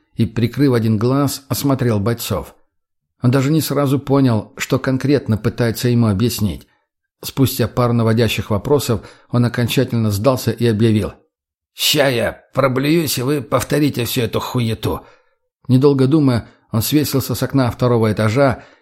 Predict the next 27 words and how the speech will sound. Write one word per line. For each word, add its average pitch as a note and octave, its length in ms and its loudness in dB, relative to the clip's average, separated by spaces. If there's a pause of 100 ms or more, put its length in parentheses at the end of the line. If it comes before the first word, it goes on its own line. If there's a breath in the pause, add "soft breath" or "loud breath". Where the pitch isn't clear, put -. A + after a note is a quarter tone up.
и C#3 80 4
вставил C#3 400 2
пальцы B2 360 0
в A2 60 2
рот, F#2 260 -2 (320 soft breath)
высвобождая A#2+ 720 0
желудок B2+ 560 0
от A2 140 -2
излишка A2+ 420 0
алкоголя. G2+ 720 -2 (280)
Само C#3+ 280 2
собой, D3+ 420 2
что - 180 -2
в A2 60 -4
себя C#3+ 240 2
он C#3 80 0
сразу C3 340 0
не B2+ 120 0
пришёл. G#2+ 500 -2 (400 soft breath)
Потребовалось D3+ 640 2
время C3+ 520 0 (160)
и A#2+ 100 0
некие C#3+ 320 4
отрезвляющие B2+ 720 0
процедуры, G#2+ 600 0
включая A2 420 0
капельницу. F#2 720 -4